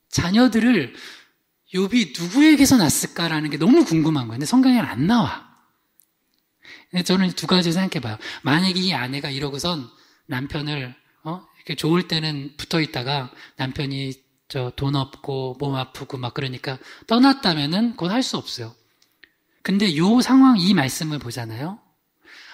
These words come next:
욥은 아내를 안 버렸을 것 같아.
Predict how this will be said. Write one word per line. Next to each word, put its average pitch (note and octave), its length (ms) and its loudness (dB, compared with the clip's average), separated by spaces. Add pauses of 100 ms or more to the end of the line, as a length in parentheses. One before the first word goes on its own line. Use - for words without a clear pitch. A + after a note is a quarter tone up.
(760)
욥은 D3 500 -6
아내를 B2+ 340 -8
안 G#2+ 200 -8
버렸을 F#3 400 -6
것 - 120 -18
같아. - 240 -20